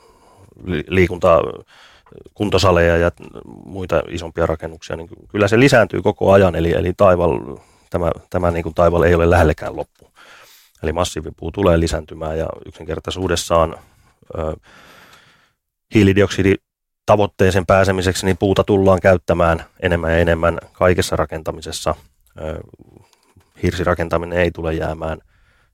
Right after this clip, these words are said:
jäämään päiväkotikoululinjalle pelkästään, vaan asuntorakentamista,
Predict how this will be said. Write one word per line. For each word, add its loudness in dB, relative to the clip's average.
jäämään -4
päiväkotikoululinjalle -6
pelkästään, -2
vaan -14
asuntorakentamista, -6